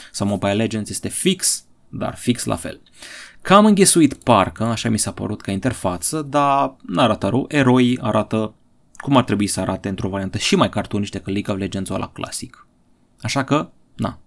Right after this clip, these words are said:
așteptăm ca Wild Rift să vină și în varianta finală să nu mai fie teama cu A P K-uri și problemele alea cu un ping gigantic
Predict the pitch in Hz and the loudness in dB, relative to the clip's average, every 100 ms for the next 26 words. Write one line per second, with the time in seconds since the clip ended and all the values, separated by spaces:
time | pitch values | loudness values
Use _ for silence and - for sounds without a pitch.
0 | - - 123 143 131 123 160 131 170 - | -10 -6 -4 -2 0 6 6 6 4 0
1 | - 139 123 127 127 - - 107 101 98 | -4 0 2 2 0 -4 -6 -4 -4 -4
2 | 101 127 107 95 95 - - - 107 104 | -2 0 0 0 -4 -10 -18 -8 -4 -2
3 | 101 95 98 98 - - - - - 107 | -4 -2 -2 -2 -6 -8 -10 -2 2 2
4 | 101 - - 107 104 98 98 98 98 104 | 0 -8 -8 -6 -4 -4 -4 -6 -6 -4
5 | 101 95 - 135 135 127 - - 113 120 | -4 2 6 8 6 0 -4 -10 -4 -2
6 | 110 110 110 - - | -2 -4 -6 -12 -14